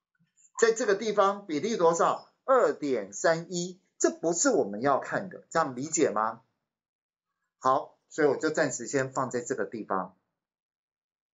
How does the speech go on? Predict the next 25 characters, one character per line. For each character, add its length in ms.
放 180
在 100
这 140
个 80
地 120
方。 300
那 320
这 200
一 180
个， 360
这 200
一 160
个， 360
这 180
个 160
图 420
啊， 300
它 340
树 320
形 340
图， 460
它 200
是 440
按 200
照 380